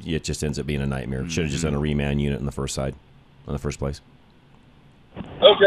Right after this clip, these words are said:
Speaker 3: that's about all I got for you.
Speaker 1: All right,
Speaker 2: Well, thank
Speaker 1: you're
Speaker 2: you.
Speaker 1: the man. Appreciate it, Paul. Have a great rest of your afternoon. We got lines open. Question of the day: what are things you should not skimp on? By the way, it doesn't have to just be with automobiles. It could be anything. I mean, I don't care what it is. Let us know, three oh three, four seven seven,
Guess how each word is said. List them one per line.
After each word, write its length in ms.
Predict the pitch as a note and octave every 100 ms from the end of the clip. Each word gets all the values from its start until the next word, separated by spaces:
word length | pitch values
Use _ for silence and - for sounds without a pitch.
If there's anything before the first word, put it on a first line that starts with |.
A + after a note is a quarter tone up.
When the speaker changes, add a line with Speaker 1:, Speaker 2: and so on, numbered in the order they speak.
| G3
Speaker 3:
that's 140 | F#3+
about 220 | - D3
all 240 | E3 F3+ F#3+
I 20 |
got 240 | F#3 D#3+ -
for 160 | C#3+ D3
you. 80 | C#3+
Speaker 1:
All 220 | E2+ G2
right, 160 | A2+
Speaker 2:
Well, 80 | G#2+
thank 200 | A#2+ A#2
Speaker 1:
you're 120 | G2
Speaker 2:
you. 60 | G#2
Speaker 1:
the 100 | G#2+
man. 300 | A2+ A#2 A2
Appreciate 420 | - A#2+ - A2+
it, 100 | G#2+
Paul. 300 | - A2+ A#2
Have 160 | A2+ G#2
a 40 |
great 240 | G2+ A#2 G2+
rest 280 | A2 A2
of 60 | A2+
your 100 | G#2+
afternoon. 580 | A2+ - G#2+ A#2+ C#3+ C3+
We 60 |
got 120 | G#2 G2
lines 320 | G#2+ G#2+ G#2+
open. 300 | B2+ C3 C3
Question 380 | A#2 A2 - G#2+
of 60 |
the 80 | G2
day: 360 | G#2+ B2+ B2+ - - - -
what 280 | - B2 D#3
are 220 | C3 D3
things 460 | C3+ C#3 C#3 C#3 B2
you 120 | B2
should 380 | B2+ - B2+ A2+
not 260 | A#2 A#2 -
skimp 480 | - - B2 A#2
on? 140 | F#2 F#3
By 140 | F3+
the 80 | D#3+
way, 80 | G#2+
it 20 |
doesn't 220 | D3 F3+
have 80 | D#3
to 80 | G#2+
just 200 | A2+ D2+
be 220 | A#2 A#2
with 380 | F2 F#2 F2 - - - - -
automobiles. 560 | G#2 A2 G2 E2 D2+ D2
It 120 | G#2+
could 120 | A2+
be 160 | F2 F#2
anything. 560 | E2+ G#2 G#2 - C#2 C2+
I 40 |
mean, 140 | D#2 D2+
I 100 | G#2+
don't 160 | G2
care 220 | - E2+
what 160 | D#2+ F#2+
it 100 | D#2+
is. 220 | F2 C#2+
Let 180 | D#2 F#2
us 140 | F2
know, 300 | F2+ F2 F2+
three 220 | F#2 F#2 F#2
oh 100 | F#2
three, 220 | F#2 F#2
four 200 | - F#2
seven 320 | - F2+ E2+
seven, 340 | F2 F2+ F2+